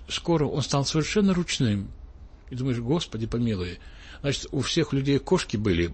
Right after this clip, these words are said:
они мурлыкали, а к преподобному медведь ходил и бар-бар-бар-бар-бар". Он его, знаешь, ах, какая же идиллия! Ничего подобного у Епифания этого нет.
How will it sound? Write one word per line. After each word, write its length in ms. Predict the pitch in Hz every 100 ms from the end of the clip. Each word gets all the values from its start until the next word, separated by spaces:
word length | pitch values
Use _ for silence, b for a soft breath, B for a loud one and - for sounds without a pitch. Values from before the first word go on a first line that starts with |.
| -
они 160 | - 110
мурлыкали, 640 | 113 113 104 - 87 82 -
а 80 | 123
к 60 | -
преподобному 460 | 151 175 156 143
медведь 380 | 107 143 135 107
ходил 340 | - 131 160 131
и 100 | 117
бар-бар-бар-бар-бар". 840 | 104 107 113 107 101 101 98 98 B B B
Он 180 | 104 110
его, 140 | 107
знаешь, 200 | 98 87 -
ах, 220 | 113 90 -
какая 440 | - 120 - 135 117
же 200 | 117 123
идиллия! 560 | 117 117 95 82 - -
Ничего 600 | 107 101 - 110 107 123
подобного 720 | 120 120 120 165 165 165 131 -
у 140 | 123
Епифания 1120 | 120 - 110 104 - 113 110 117 127 139 151
этого 500 | 160 - 127 120 160
нет. 300 | 170 180 143